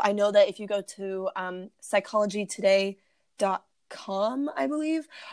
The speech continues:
um, you can find a medical professional that is suited to pretty much exactly what your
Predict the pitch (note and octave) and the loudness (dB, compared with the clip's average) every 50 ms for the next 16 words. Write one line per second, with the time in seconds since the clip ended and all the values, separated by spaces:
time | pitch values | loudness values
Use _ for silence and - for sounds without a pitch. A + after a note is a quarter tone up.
0 | - - - A3 G#3+ G3+ G3 G3 F#3+ - G#3+ G#3+ - A3+ A3 G3+ - - G3+ G3+ | 0 6 8 10 12 10 10 8 4 2 0 0 2 2 0 0 2 4 6 6
1 | G3+ G3+ G3+ - G3+ G#3 G3+ G3+ G3+ G3+ G3+ F#3+ G3 - G3+ G3 - G#3+ G3+ G3+ | 6 6 6 6 4 6 6 6 4 4 0 -4 0 2 2 2 2 2 2 6
2 | G3 G3 - G3+ G3 F#3 - - - G#3 G3+ G3+ G#3 G#3+ G3 F#3 - - G#3 G3+ | 6 6 4 4 0 0 0 -2 0 0 2 6 6 4 4 2 -4 -4 -2 0
3 | G3 F#3+ F3+ - - - A#3 B3+ B3+ B3+ A#3+ A3 F#3+ - - - F3+ - - F#3+ | 0 0 0 -2 -2 0 2 2 2 2 2 0 0 2 2 2 2 2 0 0
4 | F#3+ F#3+ F#3 F3+ F3 F3+ F3+ F3+ F3 F3+ - _ - _ _ _ _ _ _ _ | 0 0 0 -2 0 2 4 4 4 4 0 _ -12 _ _ _ _ _ _ _
5 | _ _ - G3+ F#3+ F#3 F#3 F3+ F3 F3 F3 F3 F#3 F#3+ | _ _ 2 6 8 8 8 8 6 4 0 -2 -4 -10